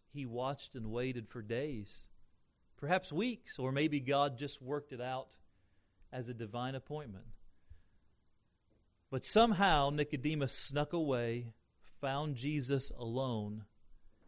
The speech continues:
and had a private conversation with him. After he greets Jesus cordially, our Lord spoke words that shook Nicodemus to the core. Look at John chapter three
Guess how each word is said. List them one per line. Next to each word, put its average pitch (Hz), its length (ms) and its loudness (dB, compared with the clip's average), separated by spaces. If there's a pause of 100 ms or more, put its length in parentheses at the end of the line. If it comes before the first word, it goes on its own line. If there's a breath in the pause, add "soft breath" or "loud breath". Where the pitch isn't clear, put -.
(100)
and 113 120 -4
had 120 140 2
a 113 60 2
private 117 440 12
conversation 113 760 -8
with 98 120 -16
him. - 100 -20 (1900)
After 156 400 6
he 156 200 0
greets 143 400 4
Jesus 143 540 4
cordially, 139 760 2 (600)
our 127 180 0
Lord 147 320 2
spoke 135 400 0
words 131 380 4
that 117 160 -4
shook - 300 -6
Nicodemus 123 680 -2
to - 120 2
the 98 80 -6
core. 120 420 -8
Look 131 180 -8
at 117 100 -6
John 131 280 -2
chapter 127 360 -2
three 139 540 -2